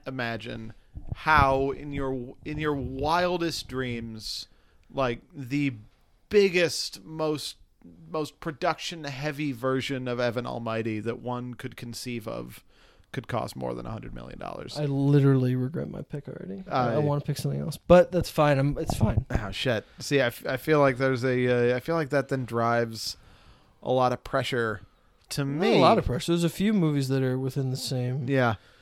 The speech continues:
Speaker 2: range here.
Speaker 1: I,
Speaker 2: Especially when you
Speaker 1: I
Speaker 2: consider the pedigree behind some of the stuff lower down.
Speaker 1: Yeah, I think, uh, oh, there's, there's a lot of, there's a lot of stuff lower down that's, uh,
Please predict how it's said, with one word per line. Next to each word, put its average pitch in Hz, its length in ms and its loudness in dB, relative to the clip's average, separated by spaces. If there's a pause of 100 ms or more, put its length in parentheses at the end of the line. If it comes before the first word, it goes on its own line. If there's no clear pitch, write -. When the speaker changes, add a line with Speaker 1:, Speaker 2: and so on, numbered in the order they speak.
(240)
Speaker 2:
range 131 440 0
here. 120 360 -4
Speaker 1:
I, 127 520 6 (920)
Speaker 2:
Especially 151 340 8
when 139 120 4
you 185 80 2
Speaker 1:
I - 20 0
Speaker 2:
consider 143 360 0
the 117 100 -6
pedigree 113 640 -4 (760)
behind 113 600 -4 (240)
some - 200 -8
of 110 120 -6
the 113 60 -6
stuff - 300 -8
lower 113 280 -6
down. 120 420 -8
Speaker 1:
Yeah, 135 320 4
I 127 120 0
think, 147 460 -6
uh, 120 500 0 (400)
oh, 123 140 0
there's, 120 260 -2
there's 139 180 -6
a 151 40 -4
lot 135 200 2
of, - 120 -6 (100)
there's 127 140 -8
a 143 40 -6
lot 117 240 -4
of 104 40 -12
stuff - 280 -10
lower 127 240 -6
down 120 440 -10
that's, - 380 -12
uh, 69 480 -8